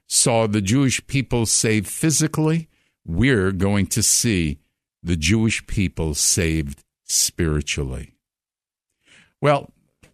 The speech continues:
time's up, but let me just mention, Passover is coming up really soon.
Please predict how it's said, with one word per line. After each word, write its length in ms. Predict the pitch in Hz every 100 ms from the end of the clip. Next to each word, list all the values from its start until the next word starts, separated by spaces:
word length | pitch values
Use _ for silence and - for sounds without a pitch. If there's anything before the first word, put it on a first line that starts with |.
| _
time's 400 | - 156 165 143
up, 280 | 151 151 151
but 360 | 147 135 127 -
let 200 | 143 139
me 80 |
just 340 | 135 117 123 -
mention, 640 | 160 175 - 185 175 160 _ _ _ _ _ _ - -
Passover 760 | - 127 123 - 139 131 123 139
is 240 | - 95
coming 380 | - 127 120 113
up 120 | 107 98
really 360 | 95 110 110
soon. 500 | 95 - 101 80 67